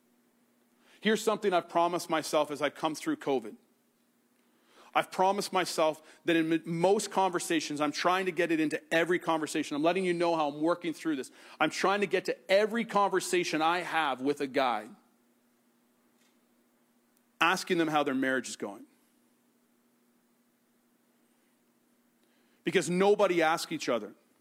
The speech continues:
And then if we're honest, by the time we open up about it, it's so far down the road, it's hard to come back.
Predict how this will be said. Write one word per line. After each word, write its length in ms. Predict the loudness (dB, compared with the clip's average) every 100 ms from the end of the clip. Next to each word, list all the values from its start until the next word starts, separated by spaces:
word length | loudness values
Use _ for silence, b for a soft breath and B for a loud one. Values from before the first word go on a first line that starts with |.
| _ _ _ _ _ _ _ _ _ _ _ _ b b b b b
And 120 | 2 2
then 60 |
if 100 | 4
we're 140 | 2 4
honest, 400 | 4 4 0 0
by 80 |
the 60 | 0
time 260 | 2 0 2
we 100 | 2
open 300 | 2 2 0
up 160 | 0
about 300 | 0 2 2
it, 120 | -2 -6 b b -4
it's 100 | -4
so 340 | 0 4 4
far 320 | 2 2 2
down 260 | 2 0 0
the 80 | 2
road, 260 | 2 2
it's 100 | -2
hard 260 | -2 0 0
to 60 |
come 220 | -4 -4 0
back. 460 | 0 -2 -8 -20